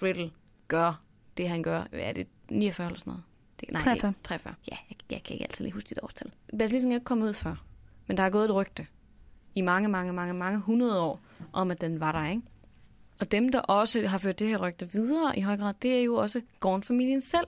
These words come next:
Speaker 1: Fordi de har gået rundt, og så har de pralet af, at de havde en hemmelighed, som ingen andre havde. Og så har de jo fortalt om det vidt og bredt, ikke? Og folk, de har været sådan, "I er fuldstændig vanvittige. Selvfølgelig er der ikke noget monster, vel?" Det er faktisk først indtil det her, det sker i treogfyrre, at det går op for folk, at det måske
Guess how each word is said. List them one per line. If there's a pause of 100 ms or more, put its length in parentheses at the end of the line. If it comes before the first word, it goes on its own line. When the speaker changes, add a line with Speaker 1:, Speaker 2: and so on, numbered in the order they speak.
Speaker 1:
Fordi
de
har
gået
rundt,
og
så
har
de
pralet
af,
at
de
havde
en
hemmelighed,
som
ingen
andre
havde.
Og
så
har
de
jo
fortalt
om
det
vidt
og
bredt,
ikke?
Og
folk,
de
har
været
sådan,
"I
er
fuldstændig (320)
vanvittige. (160)
Selvfølgelig
er
der
ikke
noget
monster,
vel?"
Det
er
faktisk
først
indtil
det
her,
det
sker (140)
i
treogfyrre, (160)
at
det
går
op
for
folk,
at
det
måske